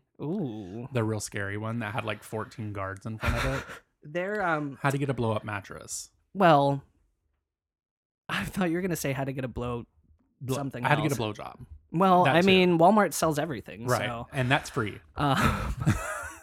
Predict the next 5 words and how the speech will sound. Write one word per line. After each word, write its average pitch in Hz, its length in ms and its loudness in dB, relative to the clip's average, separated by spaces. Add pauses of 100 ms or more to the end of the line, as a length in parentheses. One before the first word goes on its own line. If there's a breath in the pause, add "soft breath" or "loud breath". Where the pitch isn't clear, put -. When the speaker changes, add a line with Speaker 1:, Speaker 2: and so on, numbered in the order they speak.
(120)
Speaker 1:
<laughs> - 800 -10
you 180 220 4
coulda 208 200 4
got 196 260 6
scabies. 131 1040 2